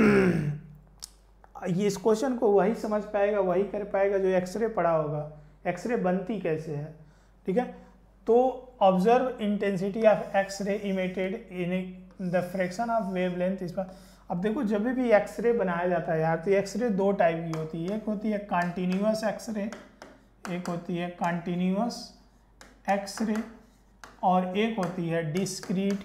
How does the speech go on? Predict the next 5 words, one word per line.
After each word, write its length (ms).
कैरेक्टरिस्टिक्स 1000
एक्सरे, 480
कैरेक्टर, 560
कैरेक्टरिस्टिक्स, 1300
कैरेक्टरिस्टिक्स 840